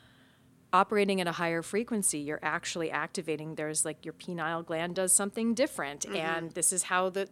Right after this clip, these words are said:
Speaker 1: the crystals that are calcified here almost act like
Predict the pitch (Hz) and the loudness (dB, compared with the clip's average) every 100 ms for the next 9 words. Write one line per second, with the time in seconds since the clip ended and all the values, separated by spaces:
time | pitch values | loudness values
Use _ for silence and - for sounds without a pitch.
0 | - - 196 - - 196 - 208 202 196 | -10 -8 -8 -6 -2 2 4 2 2 0
1 | - - 180 185 185 185 - - 220 220 | -2 -2 0 2 2 0 -6 -2 0 2
2 | 233 214 214 - 240 202 - 170 185 202 | 0 0 0 -2 -2 -2 0 -2 -2 0
3 | 214 - - 131 165 - - 170 175 | -2 -4 -6 -8 -8 -12 -8 -6 -6